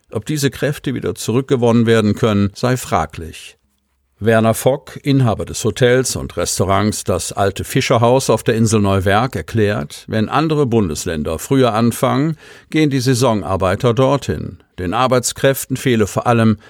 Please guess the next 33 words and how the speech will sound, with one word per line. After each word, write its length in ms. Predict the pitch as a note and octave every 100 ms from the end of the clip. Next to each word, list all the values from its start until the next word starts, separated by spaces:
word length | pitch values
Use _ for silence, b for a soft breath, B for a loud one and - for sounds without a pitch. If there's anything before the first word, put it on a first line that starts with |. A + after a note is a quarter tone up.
| B
eine 220 | G#2+ G#2
verlässliche 800 | F#2+ G#2 G2 A#2+ - A2+ A2 A2
Perspektive. 1000 | G2+ G#2 E2 - G#2 - - D#2 D2+ - E2+ _ _ B B B
Vor 160 | - B2
allem 180 | D3+ E3
Saisonkräfte 800 | C#3 A#2 C3+ D3+ - E2+ - F#2+
seien 240 | G2+ F#2+
darauf 240 | F#2+ G2 A2+
angewiesen, 600 | A#2+ B2 A2+ A#2+ A#2+ A#2
im 100 | G#2
Sommer 380 | F#2+ B2 C#3 B2+
möglichst 600 | A2+ G#2 - G#2+ - -
viel 260 | C3+ F2
zu 200 | - -
arbeiten. 760 | B2 B2 B2+ F#2+ E2 - D2+ - B B B
Schiebe 300 | - D#3+ C3+
sich 240 | A#2+ A2
der 240 | A#2 G2+
Saisonstart 880 | F#2 F#2 G#2 C#3+ E3+ - G#2+ D#2+ D#2+
immer 360 | - B2+ D3+ C3+
weiter 260 | G#2+ G2+ G2
nach 180 | G2
hinten, 560 | - B2+ A2 - C3+ D#3+ B B B
so 140 | D3
haben 220 | C#3 C3
die 180 | A#2 -
Arbeiter 680 | A#2 G2+ G2 G2 A2 G2+ G2 -
nicht 320 | G2+ - -
genug 340 | A2 G#2 G2
Zeit, 400 | - - F#2 E2+
sich 240 | - F#2 F#2+
ein 140 | G2+
finanzielles 920 | - A#2 E2 D2+ - E2+ F#2 - -